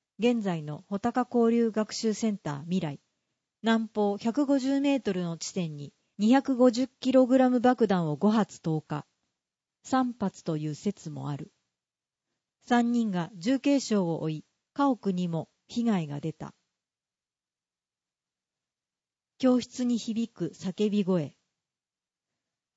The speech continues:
穂高国民学校で授業を受けていた千九百四十五年五月十九日、当時十二歳だっ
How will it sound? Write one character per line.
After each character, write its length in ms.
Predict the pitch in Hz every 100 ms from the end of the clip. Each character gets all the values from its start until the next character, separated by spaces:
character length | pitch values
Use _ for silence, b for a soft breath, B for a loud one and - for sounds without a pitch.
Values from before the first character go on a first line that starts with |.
| _ _ _
穂 160 | - 285
高 260 | 269 254 220
国 300 | 196 254 254
民 180 | 262
学 160 | 262 262 -
校 220 | 196 185
で 160 | 165 151
授 180 | 165
業 220 | 226 254 202
を 100 | 175
受 180 | 202
け 40 | 202
て 100 | 170
い 80 | 160
た 240 | 151 151 -
千 240 | 277 262
九 180 | 254 220
百 240 | 196 -
四 240 | 196 233 208
十 200 | 190 156
五 140 | 165
年 220 | 170 170 -
五 160 | 208 254
月 240 | 226 165
十 300 | 135 226 208
九 160 | - 214
日、 420 | 175 - 147 - _ _ _ _ _ -
当 160 | 262
時 120 | 214 190
十 220 | 254 285
二 120 | 277
歳 280 | - 214 185
だ 80 |
っ 80 | 180